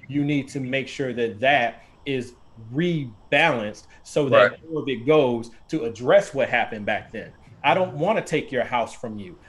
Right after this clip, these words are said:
Speaker 1: I don't wanna take your investments from you. I don't wanna take your business from you.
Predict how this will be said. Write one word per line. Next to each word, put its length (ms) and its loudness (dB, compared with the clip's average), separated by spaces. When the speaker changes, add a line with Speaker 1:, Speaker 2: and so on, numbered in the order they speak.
Speaker 1:
I 80 2
don't 220 0
wanna 240 2
take 260 -4
your 140 0
investments 560 -4
from 200 -12
you. 220 -12
I 120 4
don't 180 2
wanna 240 2
take 220 -2
your 140 0
business 420 -6
from 240 -12
you. 200 -8